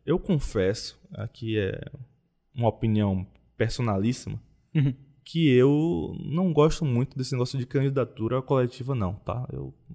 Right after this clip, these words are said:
Speaker 1: não gosto, acho que, que dificulta a análise do eleitor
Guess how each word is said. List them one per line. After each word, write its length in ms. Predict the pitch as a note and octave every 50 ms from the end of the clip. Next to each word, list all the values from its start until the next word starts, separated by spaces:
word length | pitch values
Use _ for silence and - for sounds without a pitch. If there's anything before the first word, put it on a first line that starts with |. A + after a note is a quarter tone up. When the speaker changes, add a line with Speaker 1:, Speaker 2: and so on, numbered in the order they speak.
| - - C3+ - - -
Speaker 1:
não 160 | C3 C3+ C3
gosto, 360 | A2+ G#2 G#2+ A2 G#2+ - -
acho 160 | G#2+ - - -
que, 220 | - - A#2+ A2+ - - - - _ _ _ _ _ -
que 140 | - D#3+ D3
dificulta 720 | B2+ B2 D3+ - - E3 - - - G3 A3 G3+ - F#3
a 20 |
análise 540 | E3 D3 C3+ B2 A#2+ A#2 A2+ A2 G#2+ A2 G#2+
do 220 | G#2 G#2+ G#2 B2+ C#3
eleitor 540 | C3+ B2+ A2+ - - A2 G2 G#2 C#3+ -